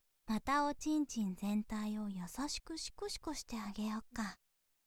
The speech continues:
て言いたいところだけど、こういうのはなるべく早く済まさないとダメなのはわかってる？だから、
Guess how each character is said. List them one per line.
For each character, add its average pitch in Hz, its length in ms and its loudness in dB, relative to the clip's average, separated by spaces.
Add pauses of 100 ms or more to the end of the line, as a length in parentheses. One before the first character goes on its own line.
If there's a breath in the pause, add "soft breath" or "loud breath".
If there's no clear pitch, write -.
(340)
て 233 100 -6
言 247 300 2
い 254 60 0
た 269 200 0
い 262 80 -2
と 277 160 -4
こ 294 180 -4
ろ 294 120 0
だ 240 140 0
け - 200 -10
ど、 233 260 2 (1000)
こ 269 240 2
う 285 80 6
い 277 120 2
う 269 120 4
の 202 180 4
は 175 100 -2
な 185 180 2
る 262 120 2
べ 294 120 0
く - 120 -8
早 349 320 2
く 233 140 -4
済 - 180 0
ま 220 140 6
さ 247 140 2
な 220 180 4
い 185 40 -2
と 175 120 -6
ダ 185 120 2
メ 220 140 6
な 214 140 4
の 185 120 2
は 165 140 -2
わ 180 140 -4
か 247 140 0
っ 254 120 -2
て 185 120 -2
る？ 233 280 0 (1500)
だ 208 140 -2
か 175 240 -6
ら、 220 320 2